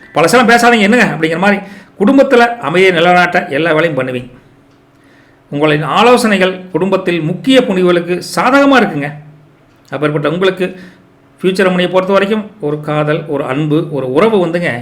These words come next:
இனிமையானதாகவும் நெருக்கமானதாகவும் கண்டிப்பா இருக்கும். திருமணம் குறித்து பேசுவதற்கு இந்த மாசம் ஒரு அ-, அருமையான மாசம், ஒரு உகந்த மாசம் அப்படின்னே சொல்லலாம். சிறு சிறு சண்டைகள் வந்தாலும் அவற்றை எளிதில் பேசி தீர்க்கறதுக்குண்டான அமோகமான வாய்ப்பு அமோகமா இருக்குதுங்க.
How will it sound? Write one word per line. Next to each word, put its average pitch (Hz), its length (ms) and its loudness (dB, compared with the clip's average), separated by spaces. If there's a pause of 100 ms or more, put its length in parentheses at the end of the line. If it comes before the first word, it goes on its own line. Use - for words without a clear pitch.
(140)
இனிமையானதாகவும் 160 880 -2 (400)
நெருக்கமானதாகவும் 214 800 2
கண்டிப்பா 147 360 -4
இருக்கும். - 280 -6 (300)
திருமணம் 147 460 -2
குறித்து 156 260 -4
பேசுவதற்கு 185 540 -2
இந்த 156 180 -2
மாசம் 175 260 -2
ஒரு 151 100 0
அ-, 156 240 -6
அருமையான 311 540 0
மாசம், 233 380 -4
ஒரு 151 200 -6
உகந்த 269 360 0
மாசம் 233 300 -4
அப்படின்னே 127 240 -12
சொல்லலாம். 120 520 -14 (560)
சிறு 147 240 -2
சிறு 151 200 -2
சண்டைகள் 170 320 0
வந்தாலும் 196 520 0
அவற்றை 139 340 -6
எளிதில் 226 380 2
பேசி 170 220 -2
தீர்க்கறதுக்குண்டான 143 600 -4
அமோகமான 170 560 -2
வாய்ப்பு 156 320 -2
அமோகமா 127 500 -8
இருக்குதுங்க. - 400 -2